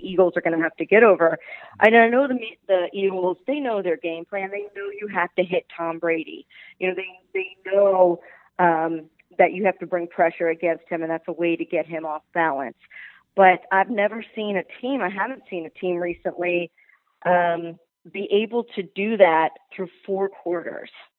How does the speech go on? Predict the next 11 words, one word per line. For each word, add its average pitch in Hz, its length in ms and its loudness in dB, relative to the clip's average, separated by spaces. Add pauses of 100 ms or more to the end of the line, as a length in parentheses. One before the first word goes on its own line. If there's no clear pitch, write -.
(140)
It's 202 180 0
like 190 160 8
nobody 202 400 4
can 202 160 -14 (100)
figure 175 300 -2
out 160 300 -2 (360)
how 185 240 0
to 180 120 -4
do 180 260 -10
that. 165 320 -6
And, 202 140 -4